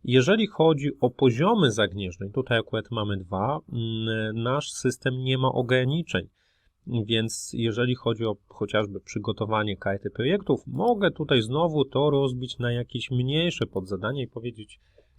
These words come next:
mm, „Przygotowanie analizy rynku”, e, klikam Enter,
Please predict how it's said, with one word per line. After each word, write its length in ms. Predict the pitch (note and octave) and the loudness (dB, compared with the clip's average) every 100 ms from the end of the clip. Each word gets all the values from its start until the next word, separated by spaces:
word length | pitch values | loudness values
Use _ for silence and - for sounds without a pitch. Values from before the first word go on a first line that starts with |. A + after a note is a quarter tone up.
| - | -14
mm, 800 | A2 G#2+ G#2+ G#2+ A2 G#2+ G#2+ G#2+ - | -10 -8 -6 -6 -6 -6 -6 -8 -12
„Przygotowanie 960 | - A3 D3 B2+ A#2 A#2 B2 A#2+ G#2 G2 - _ _ _ _ _ _ _ _ - | -10 -2 0 0 0 0 0 0 0 -2 -8 _ _ _ _ _ _ _ _ -4
analizy 800 | A2+ G#2+ F#2+ A2 A2+ G2 F2 F2 _ _ | -2 0 -2 -2 -4 -4 -8 -8 _ _
rynku”, 720 | C3+ C3 D#3+ E3 D#3 D3 C3+ C3 _ _ _ _ - | -6 -2 -2 -2 -4 0 0 0 _ _ _ _ -6
e, 460 | G#2+ G2+ G2+ G2+ G#2 | -4 -2 -2 -2 -4
klikam 360 | - A3 - G2+ | -8 -4 0 2
Enter, 460 | - D#3 D3 C3 A#2+ | 2 2 2 2 2